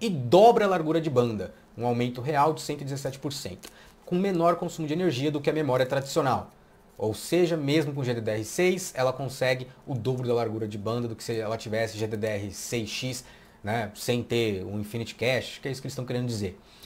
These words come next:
Naturalmente, emparelhar esse grande cache e usá-lo como uma plataforma de aterrissagem para os dados que fluem da C P U por meio do recurso Smart Memory Access, obviamente renderá grandes benefícios de rendimento. Legal, tá enchendo linguiça bacana, Tom's Hardware.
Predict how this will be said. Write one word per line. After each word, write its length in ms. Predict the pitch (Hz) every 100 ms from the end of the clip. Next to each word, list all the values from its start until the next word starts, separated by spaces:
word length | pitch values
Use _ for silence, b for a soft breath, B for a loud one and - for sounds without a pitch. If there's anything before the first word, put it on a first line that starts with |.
| B -
Naturalmente, 720 | 233 247 254 247 262 247 - -
emparelhar 480 | 208 202 185 175
esse 180 | 175 -
grande 460 | 143 135 190 202 175
cache 520 | - 147 156 147 143
e 20 |
usá-lo 420 | 143 101 131 139
como 160 | 135 135
uma 80 | 131
plataforma 640 | 131 127 127 - 127 135
de 80 | 120
aterrissagem 500 | 120 117 110 120 110
para 160 | 104 113
os 80 |
dados 300 | 104 117 110
que 100 | -
fluem 280 | 113 - 110
da 80 | 104
C 120 | -
P 120 | 113
U 260 | 107 120 127 B B B -
por 160 | 208 165
meio 340 | 127 147 160
do 100 | 135
recurso 420 | 123 123 123 107
Smart 360 | 104 117 120 120
Memory 280 | 107 110 117
Access, 380 | 160 - 160 - B B B -
obviamente 480 | 139 147 143 139 147
renderá 340 | 143 135 131
grandes 340 | 123 123 190 160
benefícios 520 | 170 160 143 139 135
de 80 | 139
rendimento. 600 | 139 143 131 104 92 107
Legal, 720 | 113 143 147 110 123 120 101
tá 100 | 101
enchendo 320 | 92 135 147
linguiça 480 | 139 110 127 139 139
bacana, 1120 | 120 95 92 131 160 - - - 151 139 110
Tom's 260 | 113 104
Hardware. 340 | 101 92 85